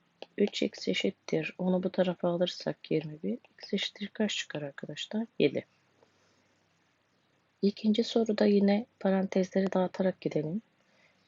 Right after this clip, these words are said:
İki x eksi x, bunu dağıttı. Bunu artı iki x eksi bir eşittir kaç çıkar? Sekiz. Üç x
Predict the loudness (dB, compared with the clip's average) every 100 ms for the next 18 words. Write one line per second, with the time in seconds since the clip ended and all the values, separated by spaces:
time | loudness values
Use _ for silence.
0 | _ -4 -2 -4 2 2 2 -2 -12 -14
1 | -16 _ _ _ -2 0 -4 0 2 2
2 | 0 -10 -12 -14 _ _ -4 0 0 -2
3 | -4 _ -2 -2 _ 0 2 2 0 _
4 | _ _ _ _ 2 2 2 -2 -4 0
5 | 0 -2 _ 0 0 -2 0 2 -2 -6
6 | -4 -2 -2 -6 -6 -4 -4 -4 -6 -4
7 | -6 -4 -4 -4 -6 -6 -6 -6 -4 -4
8 | -2 -6 -6 -10 -16 _ -20 -20 _ _
9 | _ 0 0 0 0 0 -2 -10 -14